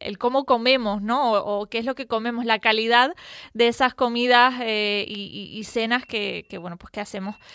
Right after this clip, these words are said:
fuera cuando salimos de esos hoteles, de esos alojamientos, ¿verdad? Y, y hacemos ese gasto del que estamos hablando.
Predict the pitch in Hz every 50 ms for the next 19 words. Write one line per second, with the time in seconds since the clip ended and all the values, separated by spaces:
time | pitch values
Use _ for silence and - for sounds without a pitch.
0 | - - - _ - - 240 220 220 226 214 - 214 208 202 196 196 - - 202
1 | 196 202 202 214 214 233 220 214 208 - 226 220 208 196 - 233 240 233 226 214
2 | 208 226 202 202 220 214 214 - 220 208 214 214 220 220 - 240 233 233 214 208
3 | 214 220 240 254 233 196 - 202 196 196 202 - - 208 196 208 226 208 - 226
4 | 208 202 202 202 - 214 196 185 - - 202 - 208 196 196 214 214 208 202 202
5 | 202 208 214 240 277